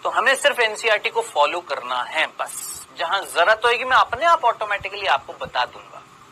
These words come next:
बता दूंगा। जहां जरूरत नहीं है, वहां पर एक्स्ट्रा पढ़ने का कोई फायदा नहीं है, ठीक है? हाँ जी, सूक्ष्म काय, नाम से पता लग रहा है, सूक्ष्म का मतलब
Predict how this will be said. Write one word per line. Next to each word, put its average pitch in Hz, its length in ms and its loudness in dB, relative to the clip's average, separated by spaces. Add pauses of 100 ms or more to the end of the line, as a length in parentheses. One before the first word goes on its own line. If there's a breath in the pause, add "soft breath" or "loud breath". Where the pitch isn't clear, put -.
(240)
बता 156 260 2
दूंगा। - 500 -18 (140)
जहां 208 160 4
जरूरत 240 440 2
नहीं 262 240 0
है, 294 140 2 (280 loud breath)
वहां 160 160 2
पर - 160 0
एक्स्ट्रा 165 280 -4
पढ़ने 131 320 -8
का 165 100 -6
कोई 202 240 -6
फायदा 110 500 -12
नहीं - 220 -20
है, - 240 -20
ठीक - 120 -4
है? 240 100 0 (440 loud breath)
हाँ 254 140 2
जी, 202 180 0
सूक्ष्म - 600 -2
काय, 254 380 4 (240)
नाम 208 360 2
से 277 120 0
पता 247 220 2
लग 226 160 2
रहा 226 60 4
है, 220 60 6
सूक्ष्म 247 500 -10
का 247 140 2
मतलब 247 420 2